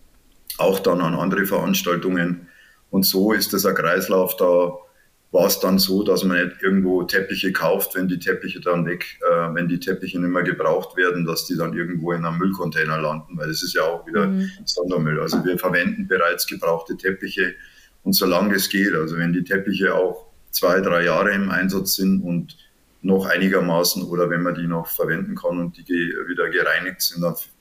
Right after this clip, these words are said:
Speaker 1: werden die auch von uns wieder weiter verwendet.
Speaker 2: Cool.
Speaker 1: Ja. Genau.
Speaker 2: Das waren so Themen, worüber ich sehr überrascht war. Also, ja, ich bin absolut beeindruckt, wie detailreich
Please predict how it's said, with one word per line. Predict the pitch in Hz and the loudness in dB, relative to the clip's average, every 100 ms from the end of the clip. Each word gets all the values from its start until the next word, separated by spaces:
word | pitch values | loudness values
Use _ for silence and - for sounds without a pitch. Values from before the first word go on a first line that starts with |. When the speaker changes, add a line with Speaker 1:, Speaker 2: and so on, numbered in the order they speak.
| - | -2
Speaker 1:
werden | 87 92 | 0 0
die | 85 | 0
auch | 85 | -2
von | - 85 | -4 -4
uns | 82 82 | -6 -4
wieder | 76 73 | -4 -2
weiter | 73 76 78 - _ | -4 -4 -6 -8 _
verwendet. | - 76 76 73 - _ _ _ _ _ _ _ _ _ _ _ _ _ _ - - | -6 -4 -2 -4 -6 _ _ _ _ _ _ _ _ _ _ _ _ _ _ -16 -10
Speaker 2:
Cool. | - 220 170 156 - - | 0 2 2 -4 -18 0
Speaker 1:
Ja. | 165 151 - - - - - - - - - - - - - - _ - _ _ _ _ _ _ _ | 2 2 -6 -16 -20 -20 -18 -20 -20 -20 -20 -20 -20 -20 -20 -20 _ -20 _ _ _ _ _ _ _
Genau. | - 78 71 76 | 0 2 2 -2
Speaker 2:
Das | 196 214 | -6 -4
waren | 214 | -4
so | 214 214 | -4 -8
Themen, | 196 240 233 233 226 - | -6 0 2 2 0 -6
worüber | 208 220 226 226 | -8 -4 -2 -2
ich | 214 | -2
sehr | 220 220 | -2 0
überrascht | 226 220 220 226 - | 0 0 -2 -4 -6
war. | 180 | -4
Also, | 170 196 214 202 185 - - - - - - - _ _ _ | -2 0 -2 -4 -8 -20 -20 -20 -20 -20 -20 -20 _ _ _
ja, | - 208 165 - | 0 0 0 -4
ich | 208 - | -10 -6
bin | 233 226 | -4 -2
absolut | 220 - 233 | -4 -2 -2
beeindruckt, | 233 - 196 226 233 233 226 214 - | -2 -2 -2 -2 -2 -2 -6 -8 -6
wie | 226 226 220 190 | -2 0 -2 -4
detailreich | 226 202 - 214 220 233 185 165 180 - | -2 -4 -4 -2 0 0 -2 -4 -4 -10